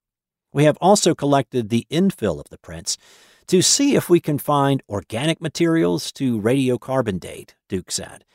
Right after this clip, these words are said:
"We want to further detail the prints themselves as to who comprised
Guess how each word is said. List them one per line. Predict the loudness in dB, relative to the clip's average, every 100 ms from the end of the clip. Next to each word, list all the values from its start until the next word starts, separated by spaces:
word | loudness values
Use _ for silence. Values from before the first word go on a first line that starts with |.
| _ _ _ _
"We | 0
want | 2
to | 2 2
further | 2 4 2
detail | -2 0 2 2
the | 0
prints | -4 -4 -4
themselves | -4 0 0 0 -2 -10
as | -12 -10 -8
to | -4 -2 -4 _ _
who | 0 2
comprised | 0 -4 0 2 4 2 -2